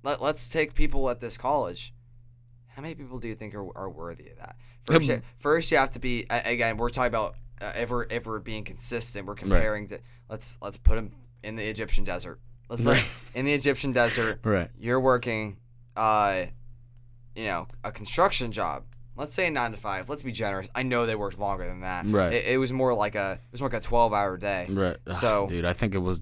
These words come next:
Speaker 2: uh, till you drop kind of <laughs> thing.
Speaker 1: Well, okay, so this is, this is, um,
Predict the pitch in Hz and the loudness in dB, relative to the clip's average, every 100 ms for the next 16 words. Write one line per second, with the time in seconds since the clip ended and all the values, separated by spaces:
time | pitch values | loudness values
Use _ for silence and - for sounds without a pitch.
0 | - 95 73 85 - 92 82 80 90 95 | -4 -2 -2 -2 0 2 0 0 4 6
1 | 98 - 92 92 101 - 175 156 143 151 | 6 4 0 2 6 8 10 6 2 4
2 | 165 147 127 123 123 110 - 127 143 170 | 6 8 6 0 -2 -2 -2 -2 -2 0
3 | 160 - - - - - - - - - | 0 -2 -6 -12 -18 -16 -16 -16 -18 -20
4 | - - 139 135 147 123 - 117 117 110 | -20 -8 -6 -2 -4 -4 -6 0 0 0
5 | 101 | -4